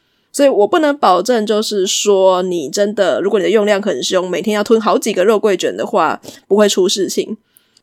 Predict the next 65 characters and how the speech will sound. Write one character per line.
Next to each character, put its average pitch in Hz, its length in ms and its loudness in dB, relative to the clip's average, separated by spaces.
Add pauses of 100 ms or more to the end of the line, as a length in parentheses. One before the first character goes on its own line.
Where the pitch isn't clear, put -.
(280)
就 370 180 4
我 226 100 4
看 311 160 0
来 247 140 -2
比 190 100 -2
较 240 320 0 (100)
安 294 200 2
全 214 260 -2
建 226 240 -2
议 208 80 -4
的 185 100 -2
方 202 240 -6
法 113 200 -6
就 170 180 -4
是 170 160 -6
说， 175 600 0
如 190 140 2
果 220 200 0
你 185 140 -4
的 107 340 -4
肉 233 140 0
桂 233 100 0
用 226 120 0
量 214 140 -4
是 233 80 -2
少 101 260 -4
量 180 180 -2
的 131 100 -6
话， 139 320 -4
那 226 160 -2
不 240 80 -6
管 202 180 2
你 196 80 -2
买 180 220 -6
的 135 140 -6
是 180 300 -4
肉 196 120 -2
桂 180 160 -2
棒 190 220 -2
或 180 100 -2
是 185 160 -4
肉 180 120 -2
桂 160 160 -4
粉 - 200 -10
都 170 100 -4
没 160 100 -6
有 170 100 -2
什 175 100 -8
么 - 80 -12
问 165 160 -4
题， - 200 -8
因 202 80 -4
为 214 60 -2
反 180 140 -4
正 196 140 -4
你 165 40 -6
本 - 140 -6
来 113 60 -8
就 196 100 -6
不 165 80 -4
会 170 140 0
大 - 220 -2
量 160 140 -4
的 110 120 -12
吃。 185 340 -6